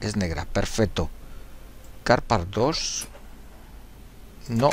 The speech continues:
no, no, no, no, no. ¿Por, pero qué he hecho? ¿Qué, por qué he desmontado esa pieza?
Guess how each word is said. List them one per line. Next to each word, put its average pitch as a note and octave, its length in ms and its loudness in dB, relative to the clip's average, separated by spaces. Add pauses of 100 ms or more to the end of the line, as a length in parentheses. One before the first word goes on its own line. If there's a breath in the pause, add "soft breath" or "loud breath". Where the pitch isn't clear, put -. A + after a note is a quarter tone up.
no, D3 260 0
no, E3 300 2
no, A#3 380 8
no, A#3+ 440 12
no. A3 520 8 (880 loud breath)
¿Por, C#3+ 240 8 (420)
pero C3+ 180 10
qué F#3+ 120 6
he G3 240 12
hecho? E3 340 6
¿Qué, F3 180 6
por C#3 440 2
qué A#3+ 320 10
he F3 140 10
desmontado E3+ 840 6
esa D#3+ 240 6
pieza? D#3 640 4